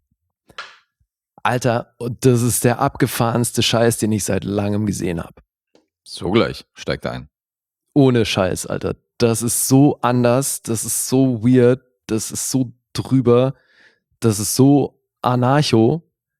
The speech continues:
Speaker 1: Das kannst du nur feiern. Oder halt enorm scheiße finden. Also
Speaker 2: Okay.
Speaker 1: was dazwischen, äh, auf gar keinen Fall.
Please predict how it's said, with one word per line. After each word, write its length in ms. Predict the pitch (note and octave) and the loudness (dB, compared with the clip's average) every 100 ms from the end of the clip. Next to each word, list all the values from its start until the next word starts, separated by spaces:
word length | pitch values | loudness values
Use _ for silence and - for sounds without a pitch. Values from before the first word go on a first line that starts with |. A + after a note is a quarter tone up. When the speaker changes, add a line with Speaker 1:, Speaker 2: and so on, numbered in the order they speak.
| _ _ _ _ _ _ _ - | _ _ _ _ _ _ _ -6
Speaker 1:
Das 180 | G#2+ | -6
kannst 240 | - C#3 - | 0 0 2
du 60 | |
nur 100 | A2 | 2
feiern. 400 | - B2+ G#2 F#2 - _ _ _ _ _ _ - | 2 0 0 -4 -8 _ _ _ _ _ _ 0
Oder 280 | B2+ B2+ C#3+ | 2 4 2
halt 240 | C#3+ - | 0 2
enorm 340 | C#3+ C3 C#3 C3 | 2 4 2 0
scheiße 320 | D3 D3 G#2+ | -2 -2 -2
finden. 340 | - F2 - | -2 -4 -2
Also 180 | A2 G2+ | 0 2
Speaker 2:
Okay. 80 | G#2+ | 2
Speaker 1:
was 140 | A2+ | 2
dazwischen, 640 | - G2 - B2+ C#3 B2 - | 0 -2 2 2 2 -2 -2
äh, 180 | E2+ - - | -8 -6 -4
auf 240 | F#2+ F#2 | -4 -2
gar 220 | A2 G2 | 0 0
keinen 240 | - F#2+ F2 | -2 -4 -4
Fall. 300 | D#2 C#2+ | -6 -10